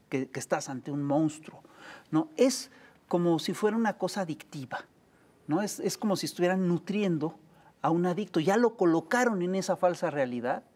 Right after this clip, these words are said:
y, lo, y para mantenerlo en esa falsa realidad le tienen que meter cada vez más dosis de falsa realidad, ¿no? Y vimos, pues, es el caso de los seis terabytes del Guacamaya Hacks, que es increíble porque lo único que se filtra son cosas de este gobierno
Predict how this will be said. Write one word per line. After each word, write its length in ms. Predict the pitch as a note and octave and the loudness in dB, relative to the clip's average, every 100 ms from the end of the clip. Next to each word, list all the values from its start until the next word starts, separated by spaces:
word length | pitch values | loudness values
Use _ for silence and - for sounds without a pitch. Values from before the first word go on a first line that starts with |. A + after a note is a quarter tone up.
| _ _ _ - - - - | _ _ _ -20 -20 -12 -2
y, 100 | F3 | 2
lo, 120 | F#3+ | 2
y 100 | F#3 | 0
para 260 | D#3+ F3 E3 | 0 0 2
mantenerlo 720 | F3+ E3+ E3+ E3 A3 D#4 C4 | 2 2 2 2 4 4 2
en 100 | A3+ | 0
esa 180 | A3+ G#3 | -2 0
falsa 320 | F#3+ F#3 F#3+ | 0 0 0
realidad 400 | E3+ E3+ E3 G3 - - - | 0 0 2 0 0 -14 -6
le 120 | D3+ | -2
tienen 280 | D#3 G3+ G#3 | 0 0 0
que 120 | G3 | 0
meter 360 | D#3 D3+ D#3 F3+ | 2 2 0 0
cada 180 | F3+ E3 | 0 0
vez 180 | E3 D#3 | -2 -2
más 280 | F3 C#3 | -2 -2
dosis 500 | B2+ - - - - - - - | -2 -4 -6 -12 -14 -18 -20 -8
de 160 | C3+ | -6
falsa 320 | C3 C#3+ C#3+ C3 | -2 -2 -2 -6
realidad, 480 | B2+ G#2+ A2 - - _ - - - - | -6 -8 -10 -12 -16 _ -20 -20 -20 -4
¿no? 180 | C#3+ G#3 - - - - | -2 -2 -4 -20 -18 -4
Y 100 | D#3 | 2
vimos, 380 | G#3 A#3 A#3+ - | 4 4 2 -2
pues, 180 | - | -6
es 100 | D3 | -2
el 100 | F#3+ | 0
caso 240 | - D3 G#3 | 0 0 0
de 60 | |
los 160 | E3+ C#3 | 0 0
seis 240 | D#3+ D3+ | 0 -2
terabytes 520 | - D#3 B2 B2 C3 D#3 | 0 0 -2 -4 -4 -2
del 140 | C3+ | -2
Guacamaya 600 | B2+ A#2 B2+ B2+ C3+ D3 | -2 -4 -4 -4 -2 -4
Hacks, 240 | C#3+ C3 - | -4 -6 -6
que 100 | C3+ | -6
es 80 | D3+ | -4
increíble 440 | D3+ D#3 D3 D#3 | -4 -2 -2 -2
porque 280 | C#3+ - C3+ - - - | -4 -4 -6 -6 -16 -2
lo 120 | D3 | 0
único 240 | E3+ G3 | 0 0
que 80 | D#3+ | -2
se 120 | D3 | -2
filtra 240 | D3 D#3 E3 | -2 -4 -4
son 140 | E3+ | -4
cosas 320 | D#3+ D#3 D#3 | -2 -2 -2
de 80 | C3+ | -4
este 240 | C#3+ F3 D3 | -4 -2 -2
gobierno 560 | B2 B2+ C3 A#2 D#3 | -2 -4 -4 -4 -4